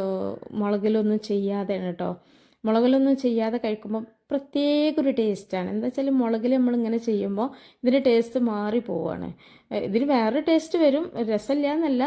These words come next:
നല്ല രസം തന്നെയാണ്. പക്ഷേ നമ്മൾ ആ ആവിയിൽ വേവിച്ച ആ ഒരു വേവിച്ചിൽ കഴിക്കുമ്പോൾ ഉണ്ടല്ലോ, നമ്മൾ ആ ജീരകവും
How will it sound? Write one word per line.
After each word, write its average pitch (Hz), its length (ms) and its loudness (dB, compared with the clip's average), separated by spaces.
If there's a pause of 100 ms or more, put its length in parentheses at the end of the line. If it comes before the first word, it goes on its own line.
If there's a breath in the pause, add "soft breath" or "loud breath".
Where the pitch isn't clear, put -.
നല്ല 208 360 -2
രസം 269 300 -4
തന്നെയാണ്. 214 520 -2
പക്ഷേ 220 380 -4 (520)
നമ്മൾ 240 240 4
ആ 294 100 2 (460)
ആവിയിൽ 233 380 2
വേവിച്ച 247 520 2
ആ 240 220 0
ഒരു 269 280 4
വേവിച്ചിൽ 233 680 0
കഴിക്കുമ്പോൾ 226 480 -2
ഉണ്ടല്ലോ, 196 300 -4
നമ്മൾ 202 220 -4
ആ 208 120 -4
ജീരകവും 196 640 -2